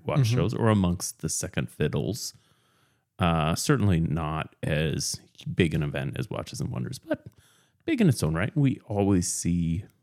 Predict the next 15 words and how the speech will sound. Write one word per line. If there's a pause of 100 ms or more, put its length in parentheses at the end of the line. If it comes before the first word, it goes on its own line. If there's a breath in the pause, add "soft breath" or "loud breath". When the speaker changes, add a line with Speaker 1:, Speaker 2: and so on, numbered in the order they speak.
(160)
Speaker 1:
a
lot
of
interesting
releases (100)
around
Geneva
Watch
Days,
and
this
year
was
no
different.